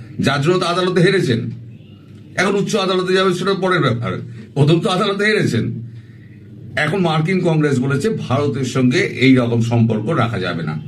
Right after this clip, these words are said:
ভারত উন্নয়নশীল দেশ, এখন ভারত মহাশক্তি, ভারতের সঙ্গে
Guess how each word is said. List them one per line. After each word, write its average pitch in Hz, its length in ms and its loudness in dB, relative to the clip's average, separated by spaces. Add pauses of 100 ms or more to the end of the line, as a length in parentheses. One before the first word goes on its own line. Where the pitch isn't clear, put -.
(720)
ভারত 120 280 0
উন্নয়নশীল 135 680 4
দেশ, 170 260 4
এখন 196 440 0 (680)
ভারত 131 240 2
মহাশক্তি, 135 920 0 (1040)
ভারতের 160 360 2
সঙ্গে 175 520 0